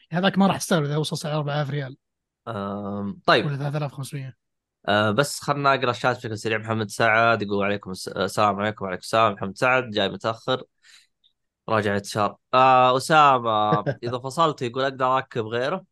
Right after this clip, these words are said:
Speaker 2: قصدي إذا فصل الهارد ديسك. ال-، مبدئيا يقدر، مبدئيا.
Speaker 3: مو الهارد ديسك،
Speaker 2: آه.
Speaker 3: السي دي قصده؟
Speaker 2: إيه.
Speaker 3: السي دي ولا الهارد disk؟
Speaker 2: لا، م-، ال-، الس-، الس-، شو اسمه، السي دي.
Speaker 3: السي دي نفسه، أيوه، أيوه.
Speaker 2: تقدر، تقدر تغيره.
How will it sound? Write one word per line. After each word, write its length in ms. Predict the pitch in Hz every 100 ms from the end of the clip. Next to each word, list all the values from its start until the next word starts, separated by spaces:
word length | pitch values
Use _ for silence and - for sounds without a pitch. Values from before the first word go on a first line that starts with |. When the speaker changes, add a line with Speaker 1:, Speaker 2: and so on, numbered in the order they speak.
| 104
Speaker 2:
قصدي 240 | 104 104
إذا 80 | 98
فصل 340 | 98 104 101
الهارد 180 | 98 101
ديسك. 280 | 117 143 -
ال-، 380 | 104 120 113 117
مبدئيا 540 | 131 127 139 190 165 -
يقدر، 340 | 127 107 87 - _ -
مبدئيا. 480 | 101 101 98 80 - _ _ _ _ 131
Speaker 3:
مو 140 | 120 _
الهارد 320 | 107 110 110
ديسك، 160 | 110 110
Speaker 2:
آه. 80 | 110
Speaker 3:
السي 260 | 101 139
دي 220 | 147 160 135
قصده؟ 420 | 135 151 262 - _ _ _ -
Speaker 2:
إيه. 280 | 110 98 - _
Speaker 3:
السي 180 | 117 135
دي 100 | 156
ولا 100 | 226
الهارد 220 | 170 147
disk؟ 300 | 147 156 - _ _ _ -
Speaker 2:
لا، 200 | 131 151
م-، 60 |
ال-، 640 | 113 101 107 104 101 98 92
الس-، 340 | 87 92 -
الس-، 360 | 95 104 - -
شو 120 | 165
اسمه، 160 | 165
السي 180 | 104 -
دي. 220 | 131 120 -
Speaker 3:
السي 240 | - 175
دي 120 | 180
نفسه، 280 | 175 190 190
أيوه، 260 | 254 214 170
أيوه. 280 | 202 117 - _ _ _ _
Speaker 2:
تقدر، 300 | 131 123 87
تقدر 220 | 98 107
تغيره. 400 | 92 87 69 80